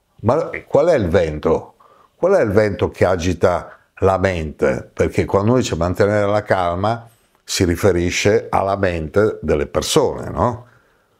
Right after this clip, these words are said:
Qual è il vento che agita? Il nervosismo, informazioni che allarmano.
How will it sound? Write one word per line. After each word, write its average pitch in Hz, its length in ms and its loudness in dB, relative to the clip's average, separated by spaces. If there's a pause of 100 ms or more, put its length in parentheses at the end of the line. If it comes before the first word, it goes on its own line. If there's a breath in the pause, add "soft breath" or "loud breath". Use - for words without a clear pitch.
(160 soft breath)
Qual 160 180 2
è 165 80 4
il 101 140 -2
vento 90 420 0
che 98 180 0
agita? 78 600 -4 (800)
Il 113 120 4
nervosismo, 110 1120 0 (1500)
informazioni 101 960 2
che - 140 -2
allarmano. 98 920 -2